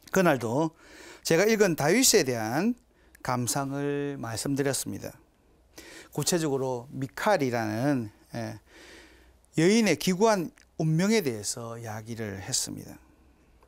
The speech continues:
그러니까 사실 그때 제가 성경 읽으면서 제 마음 안에는 다윗 왕에 대한 미움의 불이 나 있었던 것 같습니다.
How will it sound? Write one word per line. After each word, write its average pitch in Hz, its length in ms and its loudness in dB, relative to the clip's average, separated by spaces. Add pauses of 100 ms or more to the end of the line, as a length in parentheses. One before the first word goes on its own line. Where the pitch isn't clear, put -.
(920)
그러니까 220 160 -2
사실 170 420 0 (560)
그때 160 520 0
제가 131 240 -4
성경 143 320 -2
읽으면서 147 440 0
제 151 640 2 (520)
마음 139 220 0
안에는 113 600 -4
다윗 165 380 0
왕에 160 280 2
대한 117 500 -2
미움의 214 560 2
불이 135 280 -6
나 113 140 -6
있었던 104 420 -8
것 90 80 -14
같습니다. - 520 -10